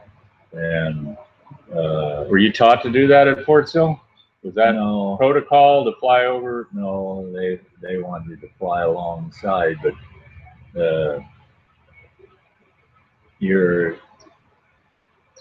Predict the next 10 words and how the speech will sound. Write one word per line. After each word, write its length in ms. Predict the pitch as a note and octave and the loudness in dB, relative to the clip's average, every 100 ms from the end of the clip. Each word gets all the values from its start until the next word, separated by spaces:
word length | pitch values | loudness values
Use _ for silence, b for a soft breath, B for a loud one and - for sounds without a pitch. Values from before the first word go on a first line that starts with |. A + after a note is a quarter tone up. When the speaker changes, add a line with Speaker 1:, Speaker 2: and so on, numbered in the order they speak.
| _ | _
Speaker 1:
you're 140 | G2+ F#2+ | 2 6
more 260 | G#2 A#2 A2 | 8 8 8
likely 420 | A2 G#2 G2+ F2+ | 6 4 2 2
to 80 | F#2 | 2
get 260 | G2+ G2+ | 2 0
shot 400 | - G#2 G2 F#2+ | 0 0 0 0
down 400 | G2 G2 F#2+ F#2 | 0 2 2 0
by 220 | F2+ F2+ | 0 2
your 320 | F2 F2 F2 F#2 | 2 0 0 2
own 300 | G2 F#2 | 2 2